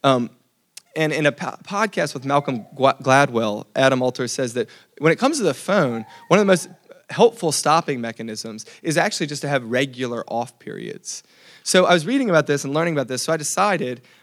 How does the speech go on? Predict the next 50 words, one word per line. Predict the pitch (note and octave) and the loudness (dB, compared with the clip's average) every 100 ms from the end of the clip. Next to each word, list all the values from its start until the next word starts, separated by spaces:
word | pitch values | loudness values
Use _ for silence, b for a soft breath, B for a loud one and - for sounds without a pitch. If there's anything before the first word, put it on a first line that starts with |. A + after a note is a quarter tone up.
| b _ _ - | b _ _ -8
about | C3+ C3+ D3+ - _ | -4 0 0 -2 _
two, | - F#3 F#3 | -10 -10 -4
year | E3 E3+ | -2 -2
two | - G3+ | -2 -2
or | F3+ | -2
three | D3+ D3+ D3 C3+ - | -2 -4 -2 -4 -4
into | C#3 C#3 | -4 -2
my | C3 A#2+ | -2 -2
job | A#2 B2+ B2 | 0 -2 -2
at | |
McGuire | A#2 A2+ A#2+ | -6 -4 -2
Woods, | A#2 A#2+ | -2 -6
I | |
can't | B2 C3 | -10 -10
remember, | B2 A#2+ | -6 -6
I | |
was | C3 | -6
gonna, | F3+ | -6
I | D3+ | -6
was | |
just | D#3 | -6
gonna | E3 B2+ | -6 -6
try | - B2 A2 | -4 -4 -2
it. | G2 B B - | -4 B B -2
And | |
I'm | A3 | 0
terrified, | - - C4+ F#3 F#2+ - - - | 2 4 4 2 -6 -10 -16 -4
right? | B2+ F3 - | 0 0 -4
Because | D3+ E3+ D#3 - b b b b b _ _ - | -2 0 0 -4 b b b b b _ _ -2
I'm | E3 | 0
a, | F#3+ | 2
I'm | F3 | 2
a | G#3 | 2
big | E3 G3 | 2 2
firm | - G#3+ G3+ F3+ | 4 4 4 0
M | - G3 | -2 0
and | G3 | 2
A | A#3 | 0
lawyer. | E3 A#2+ B2 | 0 0 -2
Like, | B2+ A#2+ | -4 -4
somebody's | F#3+ G#3+ F#3 D3+ | 0 2 2 0
gonna | D#3+ C#3+ | -4 -4
need | D#3 G#3 D3+ | -4 -4 -6
me, | A2+ A#2+ C#3 b b - | -8 -10 -12 b b -6
and | C#3+ | -4
I'm | D3+ | 0
not | D#3 | -2
gonna | C#3+ C3 | -4 -6
be | F#3+ | -6
there. | G3 G2 - | -6 -8 -12